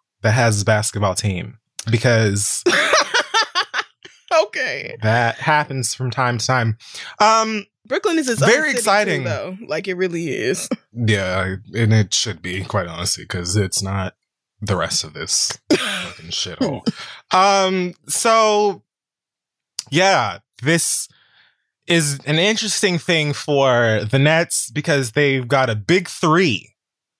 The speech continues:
Speaker 1: A big three, meaning three big players.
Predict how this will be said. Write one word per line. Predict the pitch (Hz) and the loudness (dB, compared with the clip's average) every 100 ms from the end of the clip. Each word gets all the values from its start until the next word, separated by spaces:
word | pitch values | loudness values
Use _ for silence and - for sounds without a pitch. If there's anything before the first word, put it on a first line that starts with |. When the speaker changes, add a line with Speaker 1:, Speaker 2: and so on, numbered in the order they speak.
| _ _ _ _ | _ _ _ _
Speaker 1:
A | 113 | 0
big | 110 165 - | 2 2 -2
three, | - 156 165 135 98 | -2 2 4 2 2
meaning | 110 143 135 123 117 | 2 4 4 4 2
three | - - 139 143 147 135 127 113 _ _ _ _ - 98 | -2 0 4 6 6 4 0 -4 _ _ _ _ -8 0
big | 165 170 120 | 2 2 -2
players. | 123 135 117 87 87 101 - | 0 0 0 -2 -6 -4 -4